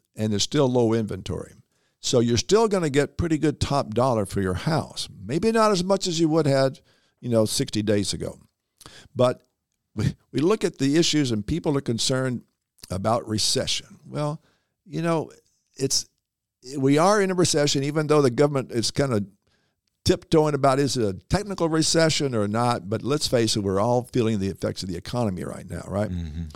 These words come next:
Speaker 1: But when you look at recession over the last thirty years, since nineteen eighty, America has experienced nine different little pockets of recession.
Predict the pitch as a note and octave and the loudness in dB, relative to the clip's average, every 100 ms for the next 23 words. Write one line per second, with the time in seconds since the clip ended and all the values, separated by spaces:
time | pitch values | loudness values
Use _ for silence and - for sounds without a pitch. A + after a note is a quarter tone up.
0 | - - - G#2 C#3 B2 C3 F3+ A#3 - | -18 -12 -6 -2 0 2 2 2 2 0
1 | D#3 - A#2+ - - F3 F#3 G2+ F2+ - | -4 -2 -2 0 2 2 2 0 -4 -8
2 | - A#2+ G#2+ G#2+ C#3+ D3+ - - - - | -8 -4 0 2 4 2 0 -2 -6 -12
3 | - F#3 G3+ G3 F3 D#3 E3 A2 - C3+ | 0 4 4 4 0 2 2 0 0 0
4 | G#3 A3+ G#3 F3 G#2+ E3 D3+ F2+ F2+ B2+ | 2 0 0 -2 0 2 2 0 -6 -8
5 | - _ _ _ _ _ - B2+ E3+ G3+ | -10 _ _ _ _ _ -4 -2 2 2
6 | F3+ C3+ B2+ B2 - D3 C#3 B2+ - _ | 2 2 2 0 0 0 0 -2 -8 _
7 | _ A2 B2+ E3+ F#3 F3 C3 D3 D3 A2 | _ -4 0 2 4 2 2 0 0 -6
8 | D3+ C#3 C#3+ C3 - B2 - G#2+ G#2 F#2+ | -2 0 0 0 0 0 -2 -8 -6 -4
9 | F#2 - A2+ F#2 - | -2 0 0 -2 -4